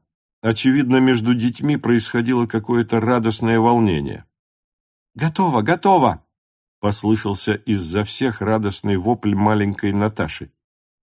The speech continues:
Пьер переглянулся с графиней Марьей и Николаем. Наташу он всегда видел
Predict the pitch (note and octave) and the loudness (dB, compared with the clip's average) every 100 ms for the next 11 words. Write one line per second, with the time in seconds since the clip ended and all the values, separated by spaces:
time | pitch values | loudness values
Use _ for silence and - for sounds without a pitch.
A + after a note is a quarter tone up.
0 | _ _ G#2+ A2+ G#2 - _ _ A2 G#2+ | _ _ -2 0 0 -4 _ _ 2 2
1 | F#2+ G#2+ A2 F#2+ - G2 E2 F#2+ G2+ - | 2 2 2 0 -4 -8 -4 -4 -4 -4
2 | G2+ F#2+ F#2+ G#2+ G#2+ G2+ G2+ G2+ - G#2 | -2 -2 0 0 0 0 -2 -4 -6 -4
3 | G#2 G#2+ A2+ F#2+ E2+ E2+ F2+ - _ _ | -4 -4 -2 0 -2 -2 -6 -12 _ _
4 | _ _ _ G2+ G2+ G2+ F#2+ G#2 F2+ F2 | _ _ _ -8 -6 -6 -6 -6 -6 -6
5 | - F2 F2+ E2+ E2+ E2+ F2 | -8 -4 -2 -2 -2 -2 -6